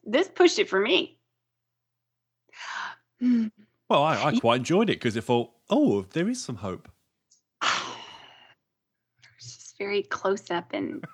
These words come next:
Speaker 2: <laughs>
Speaker 1: there. No. Um, but yeah, they had some good ones. They had a great one for, um, a car commercial with Paul Harvey.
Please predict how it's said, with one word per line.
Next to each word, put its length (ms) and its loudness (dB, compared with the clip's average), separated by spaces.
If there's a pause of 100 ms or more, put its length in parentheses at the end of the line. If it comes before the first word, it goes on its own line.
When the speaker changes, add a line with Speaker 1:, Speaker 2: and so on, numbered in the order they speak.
Speaker 2:
<laughs> 180 -12
Speaker 1:
there. 120 4 (640)
No. 380 4 (500)
Um, 420 6
but 120 2
yeah, 220 10
they 80 6
had 100 4
some 100 8
good 160 6
ones. 120 4
They 60 2
had 100 8
a 40 -2
great 220 4
one 140 2
for, 360 4
um, 340 2
a 120 -4
car 320 4
commercial 720 -4
with 200 -6
Paul 200 2
Harvey. 460 2